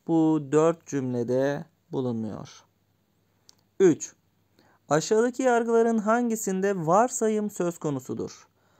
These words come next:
A. Doktoru iyileşme şansının yüzde doksan olduğunu belirtti. B. Oraya vardığımızda saat hemen hemen sekizdi. C.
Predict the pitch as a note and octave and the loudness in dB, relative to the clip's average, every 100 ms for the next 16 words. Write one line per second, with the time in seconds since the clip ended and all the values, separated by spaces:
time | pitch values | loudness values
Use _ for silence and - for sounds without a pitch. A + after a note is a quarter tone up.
0 | _ _ _ _ F#3+ F#3 B2+ B2 - D#3 | _ _ _ _ 4 4 2 -2 0 0
1 | F3 - A#3 B3+ G#3 G#3 G#3 G#3 A#3+ B3+ | 0 -2 -2 0 0 2 2 0 -2 -4
2 | G#3 E3+ D3+ C#3+ D#3+ F3+ D#3 E3 F#3+ F3+ | -2 -2 -2 -4 -2 -2 -2 0 2 2
3 | D#3+ - E3+ D#3 A#2+ A2+ A2+ - A2 G#2 | -2 -2 -4 -2 -2 -4 -4 -4 -6 -6
4 | _ - A#2+ D#3 _ _ _ _ _ B2 | _ -10 -10 -14 _ _ _ _ _ 0
5 | A#2+ C3 F3 _ _ _ F3 A3+ A#3+ G#3+ | 0 0 -6 _ _ _ 0 4 4 4
6 | G3+ F#3 F3+ F3+ F3 F3+ F#3 - G3 G3 | 4 4 2 0 -2 -2 -4 -2 0 0
7 | G3 A#3 A#3+ A3 G3+ G#3 A3 - F3 - | -2 -2 0 0 0 -2 -4 -4 -4 -4
8 | G3+ E3 B2 B2+ F3+ _ _ _ _ _ | -6 -4 -2 -2 -6 _ _ _ _ _
9 | - C#3 C3+ C#3 F#3+ | -6 0 2 2 -4